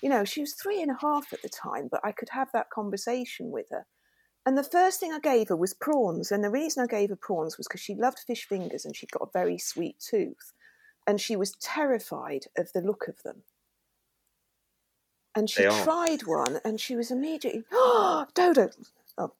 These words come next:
Speaker 1: Dodo, that's her pet name for me. But,
Speaker 2: Yeah.
Speaker 1: um, "Dodo, um, I love them." And that was it after that.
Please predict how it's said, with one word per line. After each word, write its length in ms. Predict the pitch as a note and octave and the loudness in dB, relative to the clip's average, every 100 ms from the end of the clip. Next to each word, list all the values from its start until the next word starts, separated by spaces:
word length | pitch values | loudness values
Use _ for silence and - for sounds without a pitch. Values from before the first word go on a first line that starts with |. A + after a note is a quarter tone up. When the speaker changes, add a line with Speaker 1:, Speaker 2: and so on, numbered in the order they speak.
| _ - | _ 4
Speaker 1:
Dodo, 320 | F3 - E3 | 6 6 6
that's 340 | E3+ - - - - | 4 2 -2 -6 0
her 340 | F3+ E3 D#3 _ | 6 6 4 _
pet 260 | - F3 - | 0 0 4
name 240 | E3 D#3 | 2 2
for 120 | - | -4
me. 240 | C3+ C3 - | -2 -2 6
But, 160 | G3+ - | 6 8
Speaker 2:
Yeah. 200 | G2 F#3+ | 8 8
Speaker 1:
um, 240 | F#3+ F#3+ - _ - | 8 2 -8 _ -2
"Dodo, 420 | D4 D#4+ A#3 F#3 - | 2 2 2 2 4
um, 340 | B3 A#3 A3+ - _ - | 4 2 -2 -8 _ -2
I 200 | G4+ G4 | 4 8
love 440 | G4 A4 A#4+ - | 10 8 6 4
them." 280 | - - - - | 4 4 2 0
And 120 | A#3 | 2
that 140 | B3 - | 2 2
was 160 | A#3 | 2
it 140 | D4+ - | 0 0
after 340 | E3 D#3+ - | -2 -2 -6
that. 300 | - C#3+ E3+ | -6 -6 -6